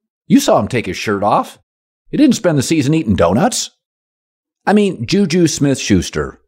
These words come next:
spends a little too much on social media, but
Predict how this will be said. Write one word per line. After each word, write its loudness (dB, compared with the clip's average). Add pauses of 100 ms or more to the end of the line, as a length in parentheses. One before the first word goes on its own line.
(640)
spends 0
a 0
little 0
too -2
much 2
on 0
social 0
media, 2 (500)
but 0